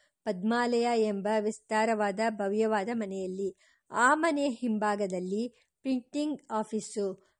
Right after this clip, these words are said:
ಅಲ್ಲಿಯೇ ಮೈಸೂರು ಹೆರಾಲ್ಡ್ ಇಂಗ್ಲಿಷ್ ಪತ್ರಿಕೆಯು, ವೃತ್ತಾಂತ ಚಿಂತಾಮಣಿ ಕನ್ನಡ ಪತ್ರಿಕೆಯು ಅಚ್ಚಾಗುತ್ತಿದ್ದದ್ದು. ಒಂದು ನ್ಯೂಸ್ ಪೇಪರ್ ಆಫೀಸು ಎಷ್ಟು ಗಲಿಬಿಲಿಯಾಗಿರುತ್ತದೆ,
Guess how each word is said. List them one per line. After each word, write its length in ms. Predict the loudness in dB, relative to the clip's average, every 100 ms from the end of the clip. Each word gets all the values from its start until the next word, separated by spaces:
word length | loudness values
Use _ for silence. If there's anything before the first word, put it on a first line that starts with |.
| -4
ಅಲ್ಲಿಯೇ 800 | 0 2 2 2 2 2 -2 _ -6
ಮೈಸೂರು 680 | 0 0 -2 -4 -2 0 0
ಹೆರಾಲ್ಡ್ 640 | 0 0 4 2 0 -4 _ _ -4
ಇಂಗ್ಲಿಷ್ 540 | -2 0 -2 -4 -6
ಪತ್ರಿಕೆಯು, 760 | -10 -8 -8 0 2 4 2 -2 -20 _ _ -8
ವೃತ್ತಾಂತ 760 | -8 -8 _ 0 0 0 -2 -2 0
ಚಿಂತಾಮಣಿ 840 | -2 -6 -8 -2 -2 0 0 -2 -2
ಕನ್ನಡ 380 | -4 -2 0 -2
ಪತ್ರಿಕೆಯು 720 | -2 -6 -6 -10 -4 0 0
ಅಚ್ಚಾಗುತ್ತಿದ್ದದ್ದು. 1300 | -2 -10 -6 -2 -2 -2 -6 -10 -8 -6 -4 -4 -4 _ -20 -20 _ _ -2
ಒಂದು 300 | 0 2 0
ನ್ಯೂಸ್ 420 | 0 0 -2 -2
ಪೇಪರ್ 460 | -2 -2 -2 -4 -4 -6
ಆಫೀಸು 560 | -6 -4 -6 -4 -2
ಎಷ್ಟು 640 | 0 0 -2 -4 -2 -2 0
ಗಲಿಬಿಲಿಯಾಗಿರುತ್ತದೆ, 1500 | 0 0 -2 -2 -2 -2 -2 -2 -4 -6 -8 -6 -2 -2